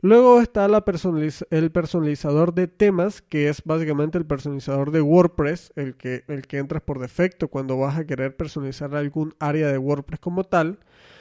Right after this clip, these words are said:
Luego está el personalizador de módulos, que también se abre con el pe-, personalizador de WordPress, pero en este caso el personalizador de módulos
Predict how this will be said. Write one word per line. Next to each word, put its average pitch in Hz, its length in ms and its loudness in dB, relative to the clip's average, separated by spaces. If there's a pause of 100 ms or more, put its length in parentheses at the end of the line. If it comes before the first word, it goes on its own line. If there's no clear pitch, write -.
(340)
Luego 220 240 6
está 240 160 0
el 233 100 2
personalizador 175 1200 0
de 190 140 2
módulos, 185 800 4 (120)
que 240 140 -2
también 220 480 -4
se 190 200 -2
abre 190 300 2
con 151 160 -4
el 139 100 -6
pe-, 143 220 -8
personalizador 143 880 -8
de 190 100 -2
WordPress, 190 580 -2
pero 233 300 2
en 190 100 0
este 180 240 -6
caso 165 300 -4
el 208 60 -6
personalizador 147 760 -6
de 170 120 -2
módulos 180 680 2